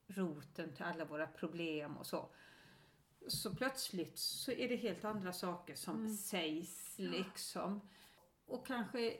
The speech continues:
Speaker 1: ibland av samma människor, liksom. Alltså,
Speaker 3: Ja.
Speaker 1: så jag tror att, jag tror det ligger mycket i det. Och vilket ansvar man har då, till exempel om man jobbar på en förskola eller skola eller så. Att vi som vuxna och pedagoger och så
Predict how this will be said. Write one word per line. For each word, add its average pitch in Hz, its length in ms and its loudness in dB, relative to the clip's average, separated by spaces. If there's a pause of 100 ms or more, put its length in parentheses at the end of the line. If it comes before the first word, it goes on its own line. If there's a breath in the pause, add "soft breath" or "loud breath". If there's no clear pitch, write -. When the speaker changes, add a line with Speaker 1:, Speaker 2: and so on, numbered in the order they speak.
(100)
Speaker 1:
ibland 202 560 2
av 226 400 2
samma 233 340 4
människor, 220 560 2
liksom. - 420 -4 (120)
Alltså, 202 200 0
Speaker 3:
Ja. 226 40 2
Speaker 1:
så 214 120 0
jag 220 220 2
tror 233 340 2
att, - 300 -2 (120)
jag - 120 -6
tror 233 140 0
det 226 120 6
ligger 220 280 2
mycket 220 520 2
i 214 140 0
det. 190 320 4 (140)
Och 185 340 -2 (280)
vilket 214 300 4 (100)
ansvar 202 520 6
man 185 180 4
har 214 160 6
då, 196 140 2
till 190 180 -2
exempel 180 500 0
om 180 60 0
man 185 120 4
jobbar 180 320 2
på - 160 -6
en 175 100 -2
förskola 190 640 0
eller 180 140 0
skola 185 500 -2
eller 160 260 -2
så. - 280 -4 (400 loud breath)
Att 190 200 -4
vi 196 560 2 (120)
som 190 260 0
vuxna - 600 -4
och - 120 -6
pedagoger 165 600 -2
och 156 60 -6
så 156 240 -4